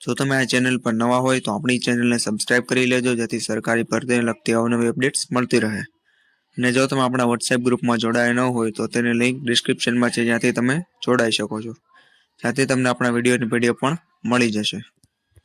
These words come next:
તો મિત્રો, આજના વીડિયોમાં જે ટ્રસ્ટ સંચાલિત શાળામાં બાલવાટિકા તેમજ પ્રાથમિક અને માધ્યમિક વિભાગમાં જે કાયમી ધોરણે શિક્ષકોની ભરતી જાહેર કરવામાં આવેલી છે તેની વાત કરીશું. જેની લાયકાત છે પી ટી સી, બી એ અથવા બીએડ, જે તેની લઘુત્તમ લાયકાત છે.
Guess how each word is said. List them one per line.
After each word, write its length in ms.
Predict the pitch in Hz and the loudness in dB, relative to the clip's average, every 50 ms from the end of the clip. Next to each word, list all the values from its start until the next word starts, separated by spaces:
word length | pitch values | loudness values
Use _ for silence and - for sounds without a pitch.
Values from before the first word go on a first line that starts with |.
| _ _ _ _ _ _ _ _ _ 880 _ _ _ _ _ _ _ _ _ _ _ _ _ _ | _ _ _ _ _ _ _ _ _ _ _ _ _ _ _ _ _ _ _ _ _ _ _ _
તો 40 | 139 | -4
મિત્રો, 240 | 135 139 143 - 170 | -2 -2 0 2 2
આજના 260 | 151 135 139 147 156 160 | 4 4 4 4 2 2
વીડિયોમાં 460 | 160 160 156 143 131 117 117 123 - _ _ _ _ _ _ _ _ - | 2 2 2 2 2 2 0 -4 -10 _ _ _ _ _ _ _ _ 0
જે 60 | 143 143 | 2 2
ટ્રસ્ટ 340 | 143 - 135 127 - - 151 | 2 2 0 0 2 2 2
સંચાલિત 540 | 147 143 - 147 143 139 147 143 147 131 127 | 2 2 0 -2 0 2 2 2 2 2 0
શાળામાં 480 | - 131 123 131 135 131 123 120 117 | 0 0 2 2 4 2 2 0 0
બાલવાટિકા 560 | 123 120 120 131 131 139 135 147 151 147 147 | 0 2 2 2 2 2 2 2 0 0 0
તેમજ 260 | 135 143 143 139 127 - - | 0 2 0 0 -2 -2 -2
પ્રાથમિક 440 | - 120 123 123 - 147 147 143 139 | 2 2 2 2 2 0 0 2 2
અને 120 | 139 139 | 0 2
માધ્યમિક 580 | 127 120 120 120 123 120 139 139 143 139 127 123 | 2 2 2 2 2 2 2 2 2 2 2 0
વિભાગમાં 480 | 127 120 139 135 131 127 113 101 - _ _ _ _ _ _ _ _ _ | 0 2 2 0 2 0 -2 -2 -4 _ _ _ _ _ _ _ _ _
જે 100 | - 139 | -4 -4
કાયમી 420 | 135 - - 131 123 131 139 143 135 | -4 0 2 2 2 4 4 2 2
ધોરણે 280 | 127 139 139 139 135 | 2 2 2 2 0
શિક્ષકોની 520 | 123 - - 123 127 - 135 127 143 139 135 | 0 -2 -4 -4 0 0 2 2 2 2 2
ભરતી 380 | 117 - 123 117 120 139 135 | 2 2 0 0 2 0 2
જાહેર 240 | 131 139 139 139 135 | 2 2 2 2 2
કરવામાં 360 | 135 143 139 139 139 139 135 | 2 2 0 2 2 2 0
આવેલી 180 | 135 135 135 135 | 0 2 0 0
છે 140 | 131 - 131 | 0 -2 -2
તેની 200 | 131 135 131 131 | -2 0 0 2
વાત 180 | 127 135 131 | 0 0 -2
કરીશું. 380 | - - 143 143 143 143 151 139 | 0 0 2 2 2 0 0 0
જેની 220 | 127 135 135 127 | 0 2 2 2
લાયકાત 340 | 120 120 123 127 - 139 131 | 2 2 0 2 0 -2 -2
છે 160 | - - 123 117 107 - _ _ _ _ _ _ _ _ _ _ _ - | 0 -4 -4 -4 -4 -8 _ _ _ _ _ _ _ _ _ _ _ -2
પી 100 | 131 127 | 0 2
ટી 140 | 131 147 143 | 2 2 2
સી, 160 | 139 151 139 | 2 2 0
બી 220 | 123 123 127 135 | 2 2 2 4
એ 40 | 139 | 4
અથવા 280 | 135 127 127 143 127 123 | 4 2 2 0 -2 0
બીએડ, 320 | 117 127 127 135 147 160 - - _ _ _ _ | 2 2 2 2 2 0 -4 -10 _ _ _ _
જે 140 | - 127 | -2 0
તેની 200 | 127 139 135 135 | 2 2 2 2
લઘુત્તમ 440 | 127 123 123 127 131 131 131 139 135 131 | 2 2 2 2 2 2 2 2 2 2
લાયકાત 320 | 131 135 131 147 139 135 | 2 2 2 2 0 -2
છે. 140 | - - 156 | -2 -4 -6